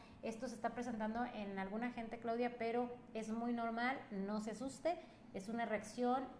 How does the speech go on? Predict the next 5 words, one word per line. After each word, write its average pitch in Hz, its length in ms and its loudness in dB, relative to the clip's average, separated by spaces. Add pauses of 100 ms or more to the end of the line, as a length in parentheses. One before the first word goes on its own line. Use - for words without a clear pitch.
que 208 440 0 (180)
no 202 160 0
implica 214 500 0
otra 185 440 0 (360)
cuestión, 190 500 2